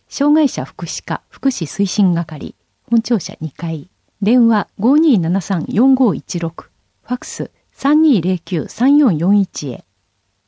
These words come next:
事業者としての望ましい取り組み。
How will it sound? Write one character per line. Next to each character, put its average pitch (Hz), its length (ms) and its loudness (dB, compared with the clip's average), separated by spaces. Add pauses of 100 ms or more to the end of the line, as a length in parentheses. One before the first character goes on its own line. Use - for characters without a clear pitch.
(800)
事 196 160 0
業 330 200 2
者 247 160 -2
と 175 120 -6
し - 100 -8
て 160 140 -4
の 147 180 -2
望 180 280 0
ま 262 100 4
し 214 200 -2
い 165 40 -2
取 170 220 -6
り - 40 -10
組 151 200 -6
み。 151 160 -6